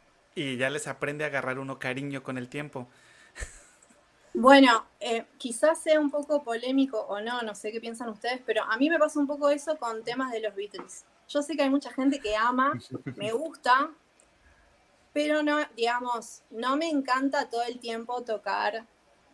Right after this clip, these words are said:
Speaker 2: Let It Be, por ejemplo, <laughs> ¿no? O sea, por tirar un ejemplo.
Speaker 1: Sí, sí, sí,
Speaker 2: Sí.
Speaker 1: sí. No, fíjate que yo con lo que más tengo así conflicto al momento de tocar arpa es cuando te piden obras que son para orquesta.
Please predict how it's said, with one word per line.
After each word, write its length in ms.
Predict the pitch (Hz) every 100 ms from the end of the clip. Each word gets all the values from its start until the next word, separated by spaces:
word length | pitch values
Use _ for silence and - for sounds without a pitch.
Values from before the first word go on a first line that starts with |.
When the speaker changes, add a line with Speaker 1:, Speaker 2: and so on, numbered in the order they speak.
| _
Speaker 2:
Let 160 | 214 208
It 140 | 214 190
Be, 200 | 220 208
por 100 | 190
ejemplo, 400 | 180 202 202 196
<laughs> 440 | 226 294 - - -
¿no? 60 | 294
O 60 |
sea, 340 | - 226 208 -
por 160 | 214
tirar 280 | 220 226 240
un 60 | 220
ejemplo. 400 | - 220 202 - 277 - _ _ _
Speaker 1:
Sí, 160 | - 131
sí, 120 | 127
sí, 120 | 123
Speaker 2:
Sí. 80 | 185
Speaker 1:
sí. 140 | 98 95 _ _ _ _ _ _ _ _ - - -
No, 140 | 165 -
fíjate 360 | 160 220 240 226
que 240 | 170 156
yo 200 | 143 165
con 140 | - 220
lo 120 | 202
que 100 | 147
más 240 | 135 147 -
tengo 480 | 180 180 185 214
así 240 | 175 - 147
conflicto 600 | - 160 - 135 - 165
al 60 |
momento 440 | 147 120 123 127 151
de 60 |
tocar 360 | 139 - 117 113
arpa 340 | 113 117 156 - - - - _
es 160 | 135 -
cuando 300 | 180 180 165
te 120 | -
piden 420 | - 127 135 156 -
obras 680 | 147 143 151 170 - - - -
que 120 | 135
son 260 | - 131 131
para 260 | 165 147
orquesta. 580 | 123 123 226 226 - 117